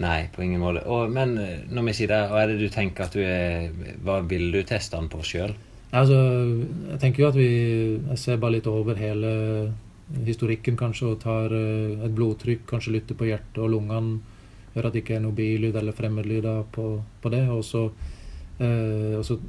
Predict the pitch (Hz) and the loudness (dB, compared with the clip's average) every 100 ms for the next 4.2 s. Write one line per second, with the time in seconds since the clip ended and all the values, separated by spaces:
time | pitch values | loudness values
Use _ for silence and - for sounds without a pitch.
0 | 156 127 120 117 113 - - 120 113 127 | -10 -2 0 2 0 -4 -2 0 0 0
1 | 117 - 110 120 110 110 104 117 113 113 | -2 -2 -4 -2 0 0 0 -2 0 -2
2 | - 107 110 110 117 110 110 104 113 123 | -2 -2 0 0 0 0 0 -2 -2 0
3 | 123 120 117 113 107 113 107 - 113 117 | 0 2 2 0 0 -2 -2 -4 -4 -2
4 | 110 104 | -2 -2